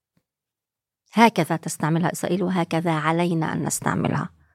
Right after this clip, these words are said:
إسرائيل لا تتعامل مع المواطنة كسردية حقوق وحياة طبيعية وأقلية مقابل دولة، إنما كاستراتيجية استعمارية.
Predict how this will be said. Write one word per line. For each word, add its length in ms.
إسرائيل 680
لا 120
تتعامل 640
مع 220
المواطنة 880
كسردية 680
حقوق 960
وحياة 320
طبيعية 720
وأقلية 640
مقابل 760
دولة، 420
إنما 260
كاستراتيجية 1300
استعمارية. 640